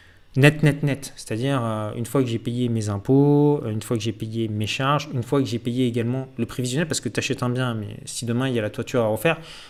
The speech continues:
faut le prendre en compte. Donc, cinq à six pour cent de ce que tu gagnes, en réalité, tu vas le réinvestir pour, euh,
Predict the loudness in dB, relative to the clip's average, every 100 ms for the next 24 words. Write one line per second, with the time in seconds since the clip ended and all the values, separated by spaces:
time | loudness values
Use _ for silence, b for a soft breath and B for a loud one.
0 | -8 -4 -4 -2 -2 -2 -4 -4 -8 -2
1 | -2 0 -2 -2 -4 -4 -4 -4 -4 -4
2 | -8 -6 -6 -4 0 0 0 -2 -4 0
3 | 0 0 -2 -2 -2 -2 -4 -2 -2 0
4 | -2 -2 -2 -2 -2 -6 -10 -8 -8